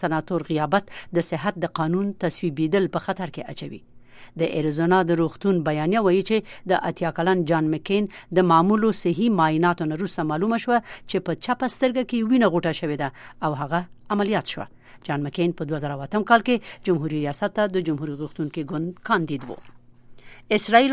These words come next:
د بیت المقدس هغه جنجالي سیمې ته د داخلېدو اجازه ورکړې ده چې یهودو او مسلمانانو دواړو ته مقدسه ده.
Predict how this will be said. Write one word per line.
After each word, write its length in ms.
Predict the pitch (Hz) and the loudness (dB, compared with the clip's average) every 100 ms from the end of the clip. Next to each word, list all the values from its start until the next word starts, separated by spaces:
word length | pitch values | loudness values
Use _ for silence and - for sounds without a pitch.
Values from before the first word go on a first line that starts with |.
| 269 | 4
د 120 | 226 | 2
بیت 180 | 240 240 | 2 0
المقدس 520 | 226 214 220 214 240 226 | 0 0 2 2 0 0
هغه 140 | 226 196 | 0 2
جنجالي 380 | 190 175 180 233 | 4 4 2 0
سیمې 180 | 214 202 233 | 0 0 2
ته 60 | 208 | 0
د 100 | 190 | 2
داخلېدو 480 | 175 - 175 165 190 175 - - 175 | 0 0 -2 2 2 2 -2 -8 -2
اجازه 300 | 156 165 233 247 | 0 2 4 4
ورکړې 300 | 185 180 160 151 | 4 0 0 0
ده 80 | 139 - - | -4 -8 -4
چې 80 | 180 | 0
یهودو 460 | 156 170 202 226 220 - | 0 0 -2 0 -2 2
او 80 | 185 165 | 2 2
مسلمانانو 600 | 156 170 156 156 175 175 156 | -2 -4 -2 0 2 2 -2
دواړو 460 | 139 196 220 165 | 0 4 4 4
ته 40 | 151 151 | -2 -4
مقدسه 460 | - 135 135 135 | -4 -6 -6 -8
ده. 100 | - | -12